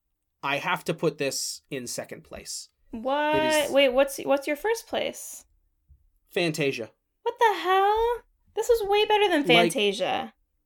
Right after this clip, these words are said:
Speaker 2: You're on something, man.
Speaker 1: this is, here, here's the thing. This is, this is subjective opinion, yes?
Speaker 2: Mm-hmm.
Speaker 1: So,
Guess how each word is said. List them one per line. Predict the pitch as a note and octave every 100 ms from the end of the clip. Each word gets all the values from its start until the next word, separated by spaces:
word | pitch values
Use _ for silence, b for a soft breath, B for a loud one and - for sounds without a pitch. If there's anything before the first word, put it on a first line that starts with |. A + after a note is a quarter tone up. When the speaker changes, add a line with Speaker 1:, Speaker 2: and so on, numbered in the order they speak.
| -
Speaker 2:
You're | D4+ C4+
on | G#3 B3
something, | F#3 F3 E3+ E3+
man. | F3 F3+
Speaker 1:
this | F3
is, | E4+ C4+ - _ _ _ _ _ _
here, | G3 C4+ G#3+
here's | A#3 C4+ B3+
the | A#3
thing. | - F3 B2+
This | C#3+ G#3
is, | D4 A2+ - - - _ _ _ _ _ -
this | A3 C4
is | A3
subjective | - F3 E3+ E3+ F3 D3
opinion, | C#3+ C3+ A2 -
yes? | A#2+ E3+ F#3+
Speaker 2:
Mm-hmm. | G3 G3 G#3+ - _ _ _ _
Speaker 1:
So, | - - F#3+ G3 F#3